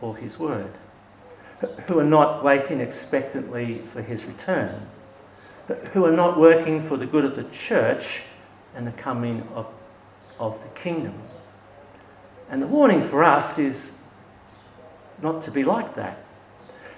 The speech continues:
but instead to be alert. Not alert to think that we can interpret what even Jesus doesn't know, but alert to the signs of the times, signs that warn us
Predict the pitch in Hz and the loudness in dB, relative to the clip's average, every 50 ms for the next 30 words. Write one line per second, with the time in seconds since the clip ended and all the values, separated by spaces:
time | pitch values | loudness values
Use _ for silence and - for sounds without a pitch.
0 | - - - - 165 156 156 156 151 151 - - - 170 160 151 143 - - - | -4 -4 -2 2 4 6 6 6 4 2 -2 -2 4 6 8 8 8 4 0 -6
1 | - 151 123 127 127 123 123 131 190 170 123 107 98 - - - - - - - | -8 -10 -6 -4 -4 -4 -2 0 0 0 0 0 -4 -6 -12 -16 -18 -20 -20 -20
2 | - - - - - - - - - - - - - - - - - - - - | -20 -20 -20 -20 -20 -20 -20 -20 -20 -20 -20 -20 -20 -20 -20 -20 -20 -20 -20 -20
3 | - - 135 139 170 - 196 147 131 139 139 151 175 - - 147 135 - - 147 | -18 -10 -6 -4 -4 -2 -2 0 4 6 6 6 6 4 0 -4 -4 0 0 0
4 | 151 143 - 131 127 139 139 135 - 131 127 123 117 - - 147 131 135 135 - | 0 2 0 0 2 2 0 0 -2 -6 -6 -6 -6 -2 2 2 2 2 2 0
5 | 156 151 156 135 123 117 110 - - - - - - - - - 127 120 107 104 | -2 -2 -2 -4 -6 -6 -6 -6 -12 -18 -20 -20 -20 -20 -10 -8 -8 -6 -6 -8
6 | 104 - - 135 131 127 - 123 104 - - 120 110 101 107 107 104 - 127 131 | -8 -6 -2 -2 -2 -2 -4 -8 -10 -8 -6 -8 -6 -6 -8 -10 -10 -8 -6 -6
7 | 113 98 - - 117 127 95 - - - - - - - - - - - - - | -6 -6 -6 -10 -12 -12 -14 -16 -18 -20 -20 -20 -20 -20 -20 -20 -20 -20 -20 -20
8 | - - - - - - - - - 135 135 135 131 135 160 180 175 175 175 - | -20 -20 -20 -20 -20 -20 -20 -10 -6 -2 0 0 4 6 8 8 6 6 2 -4
9 | 156 139 139 - - - 147 139 139 139 135 135 131 127 123 - - - - - | -6 -6 -6 -4 0 2 4 4 6 4 4 2 0 -2 -6 -10 -12 -12 -8 -2
10 | 220 208 143 110 107 107 107 107 - - - - - 147 143 143 143 135 135 - | 0 0 2 0 0 -4 -8 -10 -12 -14 -12 -6 -2 0 0 2 0 0 -2 -2
11 | 139 123 - 139 135 151 180 185 156 120 101 98 113 131 - - - - - - | -4 -4 -4 -4 -4 -2 0 0 0 0 -2 -4 -6 -6 -8 -8 -12 -14 -14 -16
12 | - | -20